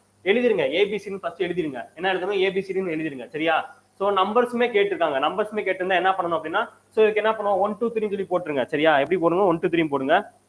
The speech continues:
அது போறதுக்கு முன்னாடி லைட்டா செக் பண்ணிட்டு போயிருவோம். இங்க பாருங்க, பி இருக்கு, இங்க ஓ இருக்கு, என் இருக்கு, டி இருக்கு, இங்க வந்து ஃபார்ட்டி எயிட்னு கொடுத்துருக்காங்க,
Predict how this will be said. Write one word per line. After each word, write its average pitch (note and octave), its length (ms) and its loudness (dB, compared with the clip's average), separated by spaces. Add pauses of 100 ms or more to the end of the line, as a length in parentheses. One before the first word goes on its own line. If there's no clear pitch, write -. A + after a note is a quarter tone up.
(880)
அது F3+ 160 2
போறதுக்கு A3 240 4
முன்னாடி G#3+ 160 4
லைட்டா G#3 280 2
செக் F#3+ 160 -8
பண்ணிட்டு F#3+ 200 -2
போயிருவோம். D3 300 -2 (220)
இங்க D#3+ 180 -6
பாருங்க, G3+ 200 2 (100)
பி A3 100 0 (100)
இருக்கு, G#3+ 300 2
இங்க G3+ 120 0 (100)
ஓ G3+ 40 4 (120)
இருக்கு, G3 240 -4
என் F#3 180 -6
இருக்கு, F#3+ 240 -6
டி E3 120 0
இருக்கு, C#3+ 200 -6
இங்க E3+ 140 -4
வந்து G3 180 -6
ஃபார்ட்டி F3+ 260 -2
எயிட்னு F3 200 -6
கொடுத்துருக்காங்க, C3+ 440 -6